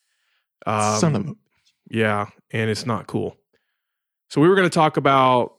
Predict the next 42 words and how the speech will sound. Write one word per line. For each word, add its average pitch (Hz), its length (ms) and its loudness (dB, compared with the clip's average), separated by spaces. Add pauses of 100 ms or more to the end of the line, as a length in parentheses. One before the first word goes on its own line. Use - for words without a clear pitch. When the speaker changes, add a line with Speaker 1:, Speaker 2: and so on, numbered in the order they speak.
(120)
Speaker 1:
uh, 113 580 0
switching 123 600 0
guns, 120 540 2
w-, - 280 -8
which - 160 -4
we 113 100 0
did 104 180 2
a 101 40 2
little 104 160 2
bit, 101 160 -2
but - 80 -10
we 113 40 2
were 120 80 4
gonna 110 120 2
talk 107 180 2
about 104 180 0
that 107 100 2
again. 104 340 0
We 113 100 0
were 117 100 2
gonna 110 160 0
talk 107 260 -2
about 104 380 2
all 123 180 0
kinds 107 320 -4
of 95 60 -8
stuff, - 400 -10 (420)
and 110 100 0
he 113 60 2
just 135 180 0
steals 135 280 2
my 104 100 0
topics. - 540 -4 (720)
So 101 300 0 (380)
I - 60 -20
kinda - 260 -10
hate - 220 -10
Joel. - 340 -10 (160)
Don't 101 200 -4
tell 98 160 -4
him, 90 100 -6 (160)
but - 160 -10